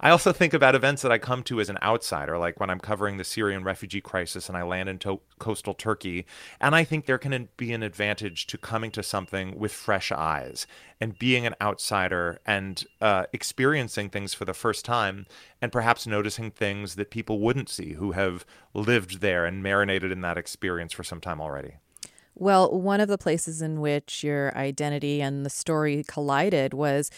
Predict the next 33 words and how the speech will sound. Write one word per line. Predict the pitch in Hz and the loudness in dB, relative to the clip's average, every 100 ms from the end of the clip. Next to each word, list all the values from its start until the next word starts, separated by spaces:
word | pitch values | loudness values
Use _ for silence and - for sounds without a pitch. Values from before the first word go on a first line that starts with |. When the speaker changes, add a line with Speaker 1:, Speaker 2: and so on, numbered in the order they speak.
| - - - - | -16 -20 -20 -8
Speaker 2:
uh, | 139 135 | -4 -2
when | 151 165 170 | 0 2 2
you | 185 190 | 2 4
got | 202 196 | 4 4
married | 180 226 370 143 - | 4 2 0 -2 -2
here | 170 165 | -2 0
in | 165 160 | 0 0
San | 160 160 | -2 -2
Francisco | 165 160 - - - 160 131 139 | 0 0 -2 -2 0 2 2 0
Speaker 1:
Mm-hmm. | - | 0
Speaker 2:
at | 151 127 110 | -2 -4 -2
City | 175 170 | 0 2
Hall, | 180 214 | 2 2
when | 175 156 | 2 2
Governor | 156 151 151 | 0 0 0
Newsom | 147 156 196 175 151 147 - - - - | 0 0 0 0 0 -2 -6 -16 -18 0
decided | 160 170 151 151 147 151 | 2 4 6 6 2 0
to | - 151 147 147 147 | 0 2 4 4 2
go | 131 151 | 2 2
ahead | 160 165 180 180 | 4 4 4 2
and | 147 143 143 139 143 143 - | 0 0 0 0 -2 -4 -6
have | - - 156 151 151 156 156 - _ _ | -10 -8 0 2 2 2 -2 -10 _ _
weddings | 147 151 156 170 202 247 - | -6 2 6 6 4 0 -2
for | 160 143 | -2 0
gay | 151 151 | 0 0
couples, | - 196 233 226 226 | 0 0 2 4 2
despite | 147 - 147 147 | -2 -2 -2 -2
the | - | -4
fact | - 143 - | -2 -2 -2
that | 147 | -2
it | 143 | 0
was | 147 - | -2 0
illegal, | 156 143 147 151 196 247 | -2 0 -2 0 0 0